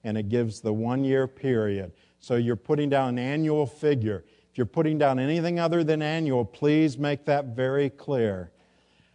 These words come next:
"I understand I'll never be asked for it." That means personally. We're not gonna track you down.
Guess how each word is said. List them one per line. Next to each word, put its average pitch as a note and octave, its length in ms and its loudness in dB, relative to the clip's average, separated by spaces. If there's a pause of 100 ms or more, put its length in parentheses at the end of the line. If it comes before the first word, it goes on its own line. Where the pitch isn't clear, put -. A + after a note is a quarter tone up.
(100)
"I C3+ 160 2
understand E3 480 0
I'll C#3 80 4
never D3 280 2
be E3+ 200 4
asked D#3+ 380 0
for C3+ 360 4
it." D#3+ 240 0 (340)
That C3 180 -6
means C#3 260 -4
personally. B2+ 500 -4
We're B2+ 140 -4
not B2 220 -6
gonna B2+ 160 -4
track B2+ 440 -4
you C3+ 100 -2
down. B2 460 0